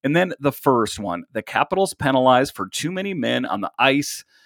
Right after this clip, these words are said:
In this case, it was Johan Larsson, and I think that he gets maybe a little bit of a break because he's new to the team, and this is, after all, his first game with the Washington Capitals. So, I mean, we really can't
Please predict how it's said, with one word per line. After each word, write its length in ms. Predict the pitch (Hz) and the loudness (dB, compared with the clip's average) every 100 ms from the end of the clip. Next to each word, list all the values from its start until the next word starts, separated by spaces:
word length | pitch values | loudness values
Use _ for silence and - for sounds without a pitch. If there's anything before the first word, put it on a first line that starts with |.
| _ | _
In 60 | - | -8
this 140 | 110 | -8
case, 340 | - 107 120 - | -6 -6 -4 -6
it 80 | 76 | -8
was 200 | 80 92 | -8 -2
Johan 420 | 110 117 120 117 | 0 0 -2 -2
Larsson, 420 | 101 123 - 120 | -2 -2 -6 -6
and 160 | 95 107 | -4 -4
I 100 | 175 | -4
think 360 | - 311 330 | -6 -10 -6
that 140 | - - | -6 -4
he 120 | 131 | -4
gets 280 | 131 143 113 | -2 -2 -2
maybe 320 | 120 139 123 | -2 -2 -4
a 60 | 95 | -4
little 240 | 101 123 | -2 0
bit 140 | 127 131 | 2 2
of 100 | 127 | 2
a 60 | |
break 320 | 113 113 135 | 0 0 0
because 320 | 135 113 101 - | -4 -6 -6 -6
he's 240 | 101 101 | -10 -8
new 160 | 107 123 | -4 -4
to 80 | |
the 100 | 117 | -6
team, 300 | - 120 131 - | -8 -4 -4 -4
and 160 | 110 | -4
this 200 | 123 - - | -4 -4 -2
is, 220 | 196 127 | -2 0
after 340 | 87 - 92 | -4 -4 2
all, 240 | 92 110 - - - - | 4 4 0 -20 -20 -10
his 240 | 95 - | -8 -8
first 520 | - 120 131 131 - - | -4 0 0 -2 -10 -16
game 440 | 104 110 147 104 - - - | -6 -2 -2 -2 -8 -20 -8
with 140 | 117 120 | -4 0
the 100 | 120 | 6
Washington 540 | 120 127 - 127 127 | 8 8 4 -6 -4
Capitals. 460 | 139 151 - 95 - | 0 0 2 -4 0
So, 180 | 107 | -2
I 60 | 117 | 0
mean, 160 | 120 123 | -2 0
we 100 | 139 | 0
really 240 | 156 147 | 0 -2
can't 400 | - 131 120 | -2 -2 -2